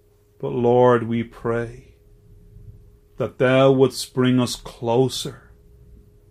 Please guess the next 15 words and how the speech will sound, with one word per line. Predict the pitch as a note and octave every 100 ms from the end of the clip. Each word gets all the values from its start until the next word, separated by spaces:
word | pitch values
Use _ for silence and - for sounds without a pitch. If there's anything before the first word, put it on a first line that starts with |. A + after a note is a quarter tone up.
| _ _ _ _ - _ _
closer | - - C#3 D3 C#3 D3+ C3+
to | C#3+
thyself, | C3 B2 A#2+ - C3 A#2 B2 A#2+ - - - _ _ _ _ _ - _ _ _ _
so | - C#3+
that | C#3 C3+
we | C#3
might | C3+ C#3 C#3+
have | B2+ C3+ B2+ -
intimate | D3 C#3+ C#3+ - C#3 C3
fellowship | - C3+ B2 C3 B2+ - C3+ - _ _ _ _ _ _ _ _ _ _ _ _ _ _ _ _ _ -
with, | A#2+ - _ _ _ _ -
with | A#2 -
the |
true | - - B2+ A#2+
God. | A#2 G#2+ G#2+ -